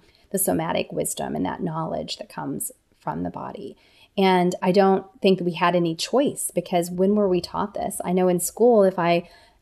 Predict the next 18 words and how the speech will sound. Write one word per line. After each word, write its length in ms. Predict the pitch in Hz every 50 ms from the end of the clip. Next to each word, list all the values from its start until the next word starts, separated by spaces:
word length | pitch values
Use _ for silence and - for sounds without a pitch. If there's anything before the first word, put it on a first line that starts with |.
| _ _ -
you 120 | 208 202
know, 160 | 190 175 170
didn't 280 | 170 165 247 214 226 180
do 180 | 170 226 294
well 440 | 285 202 170 160 156 165 175 220 240 -
on 160 | 185 190 185
an 100 | 185 180
exam, 640 | 175 175 185 175 220 233 262 226 180 175 175 185 190 - - - - _ -
the 80 | 208
teacher 340 | 196 - 262 262 - 269 233
didn't 280 | 190 185 202 - 196 185
ask 340 | - - 185 185 180 - -
me 140 | 185 175 170
to, 180 | 170 170 170 170 - - _ _ - -
to 120 | - 208
take 280 | 190 - 262 320 311 277
a 40 |
minute 460 | 220 175 165 151 139 147 - - -